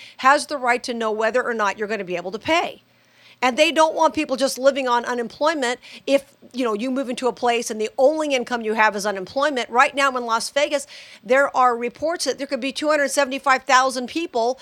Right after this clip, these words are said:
looking for a place to live here in the next few months. Now, I don't know if that includes the kids and everything else. Who knows? But the fact is, it's a lot of people. And many of the people in Las Vegas right now who are unemployed aren't going back to work. They're just not,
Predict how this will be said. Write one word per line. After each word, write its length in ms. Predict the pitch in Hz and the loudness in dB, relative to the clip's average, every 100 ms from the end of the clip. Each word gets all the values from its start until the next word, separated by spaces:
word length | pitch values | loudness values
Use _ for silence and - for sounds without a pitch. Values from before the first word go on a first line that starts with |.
| - | -12
looking 380 | - 262 277 269 | 0 2 2 -2
for 120 | 262 | -2
a 60 | 254 | -2
place 240 | 208 254 233 | 0 -2 -4
to 120 | 254 | -6
live 240 | 311 381 | -6 -4
here 120 | 277 | -4
in 60 | 220 | -6
the 80 | 196 | -6
next 220 | 190 - | -8 -8
few 160 | 208 185 | -10 -10
months. 240 | 147 160 | -10 0
Now, 100 | 247 | 2
I 120 | 247 | 4
don't 220 | 285 262 | 2 0
know 120 | 262 254 | 0 -2
if 80 | |
that 160 | 254 233 | 0 -2
includes 400 | 220 - 240 - | -2 -6 -8 -8
the 80 | 196 | -10
kids 440 | - 269 240 202 - - - _ | 2 2 2 -4 -14 -20 -20 _
and 100 | 254 | -4
everything 320 | 247 226 233 | -2 -2 -2
else. 220 | 233 226 | -2 -2
Who 140 | - 269 | -4 -2
knows? 400 | 214 151 - - _ | -2 -4 -10 -12 _
But 140 | 233 | -8
the 80 | 233 | -2
fact 340 | 277 294 302 | 4 4 4
is, 180 | 220 208 | -4 -4
it's 120 | 226 | -6
a 40 | 214 | -2
lot 220 | 208 220 | 0 0
of 80 | 277 | 0
people. 400 | 247 175 160 233 _ _ _ _ _ _ _ _ | -6 -8 -10 -12 _ _ _ _ _ _ _ _
And 180 | 247 247 | -2 2
many 180 | 277 370 | 2 2
of 100 | 302 | -2
the 60 | |
people 360 | 277 277 262 226 | -2 -4 -6 -6
in 60 | 220 | -4
Las 260 | 220 214 | -4 -4
Vegas 320 | 220 208 196 | -4 -4 -4
right 200 | 208 202 | -2 -2
now 300 | 196 214 220 | -2 -2 -2
who 180 | 226 247 | -4 0
are 140 | 214 202 | 0 0
unemployed 480 | 220 208 277 269 - | -4 -2 0 0 2
aren't 260 | 262 349 - | 4 4 2
going 260 | 285 285 254 | 0 2 2
back 240 | 254 247 | 0 0
to 80 | 262 | -4
work. 300 | 247 285 285 | 2 0 0
They're 320 | 208 247 277 | -4 0 0
just 340 | 247 254 247 - | 0 -4 -4 -4
not, 460 | 208 233 170 - | -2 -2 -2 -8